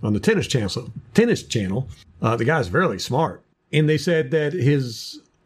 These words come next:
on-the-field play was about what you would expect. And none of them said he was dirty. None of them said that he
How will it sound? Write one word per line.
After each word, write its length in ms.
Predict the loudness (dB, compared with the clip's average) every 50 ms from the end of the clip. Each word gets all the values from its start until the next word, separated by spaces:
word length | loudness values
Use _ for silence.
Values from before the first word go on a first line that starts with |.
| _
on-the-field 640 | 0 2 4 4 2 2 2 2 2 2 0 0 0
play 340 | 0 2 2 2 2 2
was 300 | 0 0 2 2 0 0
about 220 | 0 0 0 0 0
what 180 | -2 -4 -2
you 100 | -2 -2
would 100 | -2 -2
expect. 500 | -4 -4 -4 -4 -4 -4 -4 -6 -10 -14 _ _ _ _ _ 2
And 140 | 4 4
none 180 | 4 4 2 2
of 140 | 0 0 0
them 120 | 0 -2
said 220 | 0 2 2 2 2
he 120 | 2 0
was 120 | -2 -2 -2
dirty. 400 | 0 0 2 2 2 0 0 -2
None 200 | 0 0 0 0
of 60 | 0
them 120 | 0 0 -2
said 300 | -2 0 0 0 0 0
that 140 | -2 -2 0
he 360 | 0 0 0 0 -2 -4